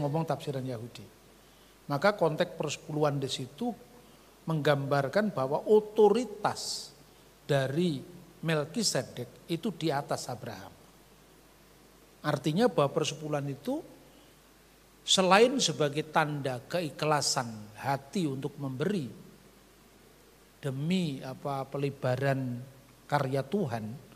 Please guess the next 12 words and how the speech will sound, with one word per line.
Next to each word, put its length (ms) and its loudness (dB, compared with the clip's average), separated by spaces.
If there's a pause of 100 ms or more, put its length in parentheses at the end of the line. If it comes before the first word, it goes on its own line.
(340)
juga 320 2
sebagai 560 0
tanda 640 0
bahwa 400 -2
dia 400 0
berada 560 -2
dalam 320 -2
satu 480 -2
otoritas 880 -4 (400)
yang 240 4
lebih 320 0
rendah 240 0